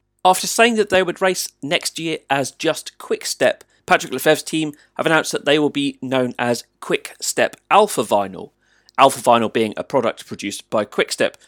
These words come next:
so presumably a bit more commitment to finances for the team. And Androni Giocattoli Sidemek, them of the thirty-two different sponsor logos on quite an amazing kit. Next year,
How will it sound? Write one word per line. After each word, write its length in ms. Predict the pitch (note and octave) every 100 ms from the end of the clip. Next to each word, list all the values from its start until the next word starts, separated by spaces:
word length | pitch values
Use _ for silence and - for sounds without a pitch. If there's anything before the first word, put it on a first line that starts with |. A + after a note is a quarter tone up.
| _
so 180 | - -
presumably 600 | - A2 E3+ C#3+ F2+ - _ _ -
a 80 |
bit 240 | - F3 -
more 160 | D3
commitment 480 | B2+ C#3 A#2 - -
to 160 | - B2+
finances 680 | - C#3+ C#3 - - G2 - _
for 360 | - A2 G#2 -
the 120 | A#2
team. 440 | - D#3 B2+ G2+ - _ _ _ _
And 320 | D#3 F3 F3 -
Androni 720 | D3+ F3 C#3 C3+ F#3+ G#3+ G3 E3
Giocattoli 640 | D#3+ F3+ F3+ - F#3+ F3+
Sidemek, 600 | - F#3+ E3+ C#3 - - - _ _
them 360 | - D#3 D#3
of 240 | - C3 -
the 180 | C3 A#2+
thirty-two 600 | - F3 F3+ D#3 D#3 C#3+
different 260 | C#3 C#3
sponsor 320 | - C3+ B2+ A#2
logos 340 | A2+ G#2+ G2+ -
on 240 | A2 A2 -
quite 340 | - F#4 F4
an 80 | A#2+
amazing 380 | A#2+ B2+ A#2 G#2+
kit. 320 | - A#2 - - _ _
Next 300 | - G3+ -
year, 280 | F3+ E3+ E3+